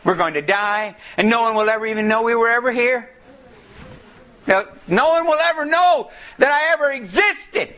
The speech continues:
The reason we say that Zechariah won the lottery is because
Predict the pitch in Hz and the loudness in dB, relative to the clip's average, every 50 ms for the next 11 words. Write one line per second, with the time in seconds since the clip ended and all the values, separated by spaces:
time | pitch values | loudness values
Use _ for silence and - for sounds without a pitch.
0 | - - - - - - - - - - - - - - - - - - - - | -14 -12 -12 -12 -12 -8 -6 -6 -6 -6 -8 -8 -8 -8 -8 -10 -14 -20 -20 -20
1 | - - - - - - - - - - - - - - - - - - - - | -20 -20 -20 -20 -20 -20 -20 -20 -20 -20 -20 -20 -20 -20 -20 -20 -20 -20 -20 -20
2 | - - - - - 160 180 220 262 262 214 240 226 208 196 - - 214 208 190 | -18 -18 -14 -2 0 2 2 2 0 0 0 -2 0 0 -2 -2 -2 -2 -2 -2
3 | 170 131 123 170 185 185 - 175 156 170 170 165 151 151 160 170 165 156 139 135 | -4 -2 -2 -2 -2 -2 -2 -2 -2 0 0 -2 -2 -2 -2 -4 -2 -2 -2 0
4 | 147 160 180 180 156 139 123 120 123 120 123 120 123 135 - - 170 147 143 127 | 0 0 0 0 -2 -2 -2 -2 -2 -2 -2 -2 -4 -6 -2 0 0 0 0 -4
5 | - - | -10 -16